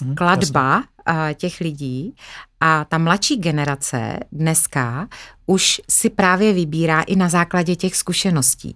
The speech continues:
Speaker 2: Nikoliv jenom plát nebo prostě něco, ale i těch zkušeností. A proto si myslím, že i tohleto teďkon jako v té personaliza-, personalistice hodně skočilo do toho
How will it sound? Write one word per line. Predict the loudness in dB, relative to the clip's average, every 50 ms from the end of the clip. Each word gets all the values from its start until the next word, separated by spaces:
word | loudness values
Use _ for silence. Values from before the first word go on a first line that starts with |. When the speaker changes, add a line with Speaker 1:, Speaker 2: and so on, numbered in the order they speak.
| -8
Speaker 2:
Nikoliv | -4 0 2 2 2 2 2 0 0 0 2 2
jenom | 2 4 4 4 2 0 0
plát | -2 -2 0 2 2 0 0 -2 -8
nebo | -10 -8 -8 -6 -4 -4 -4 -4 -6 -10 _
prostě | -14 -10 -8 -8 -6 -4 -4
něco, | -4 -4 -4 -2 -2 -2 -2 -2 -6 -12 -18 -18 -20 -20 -20 _ _ _
ale | 0 2 2 2
i | 2 0
těch | 0 0 0 -2
zkušeností. | -2 -2 -4 -2 0 0 0 2 2 2 0 -2 -4 -6 -6 -4 -4 -4 -4 -4 -4
A | -6
proto | -2 0 0 0 0 0 0
si | 2 4 4
myslím, | 4 4 4 4 4 4 2 2
že | 2 0
i | 0 -2 -2
tohleto | -2 0 2 2 2 2 2 2 0 0
teďkon | 0 0 -2 -2 0 2 2 2
jako | 2 2 0 -2
v | -2
té | 0 2 4 4 4 2 0 -4 -10 -18 -18 -20 -6 _ 2
personaliza-, | 2 2 2 2 2 2 2 2 2 0 0 -2 -2 -2 -4 -6 -4
personalistice | -2 0 0 0 2 2 2 2 2 2 2 0 0 0 -2 0 0 2 4 4 4 4 2 2
hodně | 0 0 0 2 4 4 4 2
skočilo | 2 0 -2 -2 -2 0 0 2 2 2 0 0
do | -2 -2 -2
toho | -2 -2 -2 0 0 -2 -2